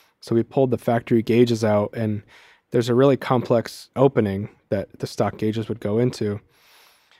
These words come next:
And so to try to place this dash in the right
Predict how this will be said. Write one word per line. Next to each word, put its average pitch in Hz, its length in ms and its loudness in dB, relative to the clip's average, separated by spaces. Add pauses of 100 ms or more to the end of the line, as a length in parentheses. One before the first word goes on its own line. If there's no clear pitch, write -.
(140)
And 123 160 -2
so 123 240 4
to 117 140 -6
try 127 220 0
to 113 80 2
place 139 520 2
this 117 300 2
dash 113 480 0
in 113 80 -2
the 107 100 -2
right 110 280 0